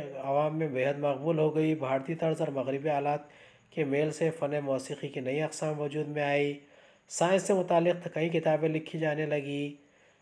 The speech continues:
अब देखिए, इसमें दो अहम, अ, जो अफकार है, एक राजा रवि वर्मा जो,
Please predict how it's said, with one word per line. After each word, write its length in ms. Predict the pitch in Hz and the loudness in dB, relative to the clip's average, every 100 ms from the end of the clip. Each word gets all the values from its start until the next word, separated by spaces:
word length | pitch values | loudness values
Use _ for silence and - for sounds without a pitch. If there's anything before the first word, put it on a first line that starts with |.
| - | -10
अब 60 | 160 | 0
देखिए, 300 | 190 196 208 | 2 4 2
इसमें 580 | 196 190 185 185 185 - _ - | 2 4 6 6 2 -10 _ -4
दो 140 | 127 | 6
अहम, 440 | 165 151 165 180 175 | 8 8 4 0 -4
अ, 40 | 156 143 143 131 120 120 113 120 | -6 -6 -6 -6 -6 -8 -12 -6
जो 180 | 139 139 | -2 0
अफकार 500 | 135 131 - 175 170 | 0 0 4 6 6
है, 300 | 139 135 131 - - - | 4 2 -2 -12 -12 -2
एक 160 | 139 | 2
राजा 340 | 143 135 135 139 | 4 4 4 4
रवि 260 | 127 147 | 4 4
वर्मा 460 | 180 165 156 151 151 | 4 4 2 0 0
जो, 480 | 143 143 143 143 | -2 0 0 0